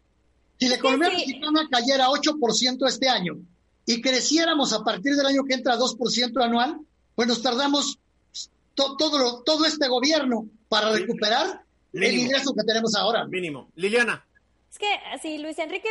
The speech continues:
Speaker 2: me lo permite, a mí me gustaría matizar esto de que los ingresos van muy bien, porque justamente, eh, tú hiciste esa diferencia que me pareció muy apropiada, Eduardo, en el sentido de que tenemos que plantear,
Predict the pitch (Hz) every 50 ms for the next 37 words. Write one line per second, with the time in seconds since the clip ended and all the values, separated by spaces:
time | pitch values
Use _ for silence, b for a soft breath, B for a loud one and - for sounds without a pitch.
0 | 427 427 339 294 269 247 233 220 247 233 226 214 233 233 - - 240 285 381 -
1 | 214 240 247 262 277 262 247 - 233 226 233 247 247 262 262 254 - 214 208 247
2 | 240 226 226 247 240 - 254 240 226 214 208 - 208 202 208 208 208 233 214 214
3 | 226 226 240 240 254 247 240 220 214 220 214 220 226 233 240 226 220 220 208 208
4 | 226 233 233 240 - 262 262 - 339 330 - 392 381 359 359 349 349 330 - 330
5 | 320 359 B B B B B B - 254 262 254 247 247 247 233 107 120 226 -
6 | 294 330 339 294 320 294 - 320 320 311 311 262 262 247 220 240 233 254 269 294
7 | 302 294 269 226 214 202 214 214 226 - 269 262 277 294 277 254 233 220 220 254
8 | 240 240 247 247 240 240 240 240 233 262 262 233 226 247 233 240 262 311 330 330
9 | 330 269 - - 254 254 269 269 285 302 294 - - 285 269 277 285 B B B
10 | B B B _ 220 - 269 269 247 254 262 240 277 277 269 277 285